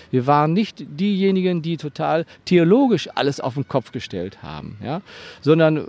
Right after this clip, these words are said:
wir haben einfach eine Form gehabt, wo die Menschen plötzlich zum Beispiel Gemeinschaft erfahren haben, richtige Gemeinschaft, ne? Weil viele Leute sind, so ist es ja auch heute, gehen in einen Gottesdienst und der eine sitzt da, der andere sitzt da, der andere sitzt da.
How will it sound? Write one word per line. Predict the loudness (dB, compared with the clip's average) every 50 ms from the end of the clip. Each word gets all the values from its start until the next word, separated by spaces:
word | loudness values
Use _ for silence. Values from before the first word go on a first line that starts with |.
| -12 _ -18
wir | -16 -14 -6 0 4 4 4 4
haben | 4 2 0 0
einfach | 0 2 2 2 2 0 0 -2 -2
eine | -2 -2 -2 -4 -4
Form | -8 -8 -6 -4 -2 -2 0 0 -2
gehabt, | 0 0 -2 -2 -4 -8 -14 -20 -20 -20 -20 -20 -14 _
wo | 0 0 2
die | 2 4
Menschen | 4 4 4 4 2 0 0 -2 -2 0
plötzlich | 0 0 0 0 -2 -6 -8 -8 -6
zum | -8 -6 -2 0
Beispiel | 0 0 0 0 0 -2 2
Gemeinschaft | 2 2 4 4 4 6 6 6 4 2 0 -2 -4 -6 -14 -10 -6
erfahren | -6 -6 -6 -4 -4 -4 -2 -2 -4 -6 -8
haben, | -10 -12 -12 -12 -12 -4
richtige | 0 2 2 2 0 -4 -6 -4 -6
Gemeinschaft, | -6 -6 -6 -8 -10 -12 -12 -14 -14 -16 -16 -18 -20 -20 -20 -20 -20 -20 -14 -6
ne? | -2 -2 0 0 -2 -6 -10 -18 -20 -20 -14 -2
Weil | 2 4 4 4 2 0
viele | -4 -6 0 2 2 4 4
Leute | 4 6 6 6 6 6 4 4 4 4 2 2 0 -4
sind, | -4 -2 -2 -2 -2 -4 -8 -12 -14 -16 -16 -18 -18 -18 -18 -16 -14 -14 -10 -6
so | -2 -2
ist | -2 -2 2
es | 4
ja | 4 4
auch | 4 4
heute, | 4 4 4 4 2 0
gehen | 0 0 0 0
in | -2
einen | -2 -2 2
Gottesdienst | 4 4 4 4 0 -2 0 0 2 2 0 0 -4 -6 -4
und | -2
der | -2 0 0
eine | 2 2 2 2
sitzt | 0 -2 -6 -2 2 4
da, | 4 6 6 4 4
der | 2 0
andere | 0 -2 -4 -4
sitzt | -4 -6 -8 -6 -2 0
da, | 2 2 2 2
der | 2 0
andere | -2 -4 -4 -4
sitzt | -4 -6 -6 -6 -2 0
da. | 0 2 0 0